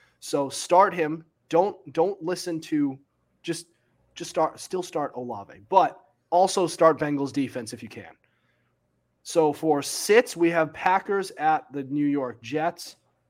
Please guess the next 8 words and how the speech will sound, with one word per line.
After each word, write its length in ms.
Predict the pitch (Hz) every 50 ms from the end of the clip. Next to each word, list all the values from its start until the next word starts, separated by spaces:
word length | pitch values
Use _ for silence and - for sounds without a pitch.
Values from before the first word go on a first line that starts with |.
| _ _ _ _ _ _ _ _ _ -
and 260 | 147 160 160 160 156
we 100 | 160 170
have 120 | 185 170
Steelers 760 | - - - - - 190 202 214 196 180 151 117 113 104 - -
versus 640 | 143 151 156 151 - - 147 131 127 - - - - _ _ _ _ _ _
the 280 | 131 135 143 135 131 127
Tampa 340 | - - - 156 147 147 143
Bay 460 | 127 120 139 131 123 120 120 120 113